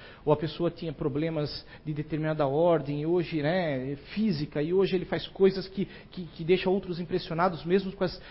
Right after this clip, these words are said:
limitações físicas que ele tem. Superação é uma palavra muito bonita.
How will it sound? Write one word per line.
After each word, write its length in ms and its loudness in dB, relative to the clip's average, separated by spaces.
limitações 560 -2
físicas 380 -6
que 100 -4
ele 120 -2
tem. 360 -2
Superação 680 -4
é 40 -2
uma 60 -6
palavra 260 -6
muito 240 -8
bonita. 420 -6